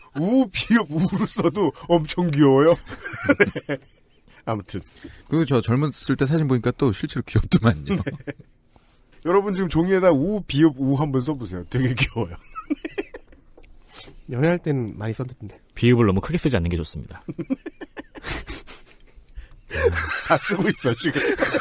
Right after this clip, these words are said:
Speaker 2: 나 지금 써보고 있는데 왜, 왜 귀여운, 왜 귀여운지 모르면
Speaker 1: 아이,
Speaker 2: 나
Speaker 1: 바보.
Speaker 2: 바보지.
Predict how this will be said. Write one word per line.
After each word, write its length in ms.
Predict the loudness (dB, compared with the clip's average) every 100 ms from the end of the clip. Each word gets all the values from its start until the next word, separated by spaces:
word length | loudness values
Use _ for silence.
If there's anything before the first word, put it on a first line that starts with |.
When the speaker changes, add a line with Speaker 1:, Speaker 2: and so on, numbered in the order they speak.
| 0
Speaker 2:
나 140 | 2 2
지금 220 | 2 6 6
써보고 240 | 8 6 6
있는데 320 | 2 2 2 4
왜, 840 | 6 6 6 8 8 8 0 2
왜 140 | 4
귀여운, 640 | 6 4 4 6 4 0 -6
왜 180 | 2 4
귀여운지 380 | 4 2 2 0
모르면 340 | 0 0 0 -2
Speaker 1:
아이, 100 | -2
Speaker 2:
나 120 | 0
Speaker 1:
바보. 120 | 0 0 -2
Speaker 2:
바보지. 180 | -8